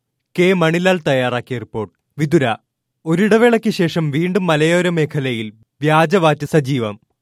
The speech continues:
ആദിവാസി സമൂഹത്തെ ചൂഷണം നടത്തിയാണ് വനമേഖലകളിൽ നാടൻ ചാരായ നിർമ്മാണം നടക്കുന്നത്.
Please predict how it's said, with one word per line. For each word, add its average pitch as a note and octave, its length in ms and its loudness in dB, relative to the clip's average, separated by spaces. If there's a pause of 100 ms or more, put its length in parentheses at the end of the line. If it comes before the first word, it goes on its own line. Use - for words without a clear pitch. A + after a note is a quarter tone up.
(120)
ആദിവാസി G3 560 2
സമൂഹത്തെ E3 500 -2
ചൂഷണം E3 480 -4
നടത്തിയാണ് D3+ 600 -2
വനമേഖലകളിൽ C3+ 840 -2 (160)
നാടൻ D#3+ 440 2
ചാരായ D#3 480 2
നിർമ്മാണം B2+ 500 -2
നടക്കുന്നത്. A2 560 -8